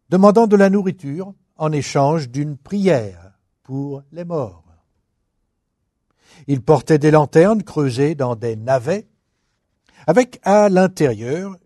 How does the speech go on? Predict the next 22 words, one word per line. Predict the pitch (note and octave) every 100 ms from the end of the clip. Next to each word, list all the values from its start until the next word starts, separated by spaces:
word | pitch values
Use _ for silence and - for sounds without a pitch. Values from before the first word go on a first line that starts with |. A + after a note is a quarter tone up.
| -
une | E3+ D#3+
bougie, | C3 D3+ G3 C#3 C#3+ _ _ _ _ _ _ _ _ _ _
symbolisant | - E3 F3 E3+ D#3 A#2+ E3+ F#3
une | C#3+ C#3
âme | C#3 D3+ F3 F3 - _
enfermée | F#3 F3+ E3 C#3 C#3+ D3+ D#3 _ _ _
dans | A2+ F3
le | G3+
purgatoire. | G3+ G3+ E3+ E3 - G2+ F2+ _ _ _ _ _ _ _ _ _ _ _ _ _ _ _ _ _ _ -
On | D3
dit | D3 F#3+
aussi | F#3 - B3+ -
que | F3+
les | D#3+
lanternes | D3+ C#3+ - F3+ G3
étaient | D#3 - D3+ D#3
utilisées | E3 - D#3+ B2+ A2+ C3+ F3 E3+ _ _ _ _ _
pour | C#3+ C#3
éloigner | B2 A#2+ A#2+ C#3+ F3 _ _ _
les | C#3
mauvais | D#3+ D#3 E3+
esprits. | G#3 - - B2+